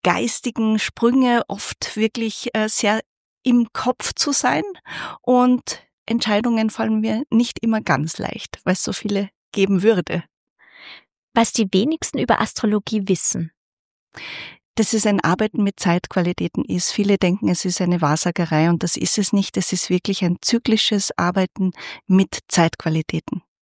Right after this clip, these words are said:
Speaker 2: Zweitausendfünfundzwanzig steht astrologisch für
Speaker 1: ein Brückenjahr. Wir verlassen die alten Welten und gehen in eine komplett neue Welt,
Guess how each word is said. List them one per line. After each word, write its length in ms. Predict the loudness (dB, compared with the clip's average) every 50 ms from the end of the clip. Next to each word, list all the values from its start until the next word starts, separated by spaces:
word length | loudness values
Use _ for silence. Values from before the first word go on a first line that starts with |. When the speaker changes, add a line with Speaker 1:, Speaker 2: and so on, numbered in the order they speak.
| _ _ _ _ -20 -20 -20 -20 _ _ -6
Speaker 2:
Zweitausendfünfundzwanzig 1400 | -2 0 2 2 2 2 2 2 2 2 -2 0 2 2 2 2 4 2 0 0 0 0 -2 -2 -2 -4 -4
steht 220 | -2 2 2 2 2 0
astrologisch 880 | -4 -4 -4 -4 -2 -2 0 2 2 2 2 2 2 0 0 0 -2 -6 _
für 460 | -18 -10 -2 2 4 4 4 2 -2 -8 -12 -20 -20 -20 _ _ 0
Speaker 1:
ein 200 | 2 2 2 2 -2 _
Brückenjahr. 960 | -6 0 0 0 0 _ 2 4 4 4 4 0 -2 -2 -2 -2 0 0 0 2
Wir 160 | 2 2 2
verlassen 440 | 2 0 0 2 2 0 0 0 0
die 140 | -2 -2 0
alten 420 | 0 0 0 0 -2 -2 -2 0 2
Welten 440 | 0 0 -2 -4 -2 0 0 0
und 380 | 0 0 0 0 0 -2 -4 -6
gehen 300 | -2 0 0 0 0 0
in 160 | 0 0 0
eine 220 | 0 0 -2 -2 -4
komplett 460 | -4 -2 -2 -2 0 -2 -2 0 0
neue 360 | 2 2 4 4 2 2 2
Welt, 260 | 2 0 0 -4 -8